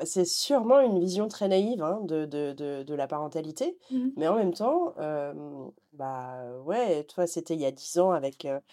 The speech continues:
Speaker 1: avec Raphaël, quand tu as démarré. Moi, c'était il y a bientôt treize ans. Bah, à cette époque-là, euh,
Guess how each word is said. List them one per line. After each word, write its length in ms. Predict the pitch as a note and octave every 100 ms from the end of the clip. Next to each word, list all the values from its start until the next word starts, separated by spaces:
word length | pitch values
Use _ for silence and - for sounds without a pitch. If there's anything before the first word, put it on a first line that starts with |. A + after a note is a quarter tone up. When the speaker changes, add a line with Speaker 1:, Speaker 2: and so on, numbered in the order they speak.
| - - _
Speaker 1:
avec 200 | C#3+ C#3+ -
Raphaël, 400 | D3 - E3+ G#3+
quand 140 | E3
tu 160 | - D#3
as 60 |
démarré. 480 | D3 D3 D3 F#3+ C4
Moi, 120 | B3+ E3+
c'était 260 | D3+ D#3
il 60 | D#3
y 80 | C#3
a 60 |
bientôt 320 | - D3+ C#3
treize 300 | D3 - D#3
ans. 200 | F3+ C4+ _ _ _ _ _ -
Bah, 80 | D3 D3 D3 D3 D3+ D3 D3
à 80 | D3+
cette 200 | - D#3
époque-là, 680 | D3+ D#3 D3 - A3 C4+ A#3
euh, 440 | E3 D#3 D#3 D3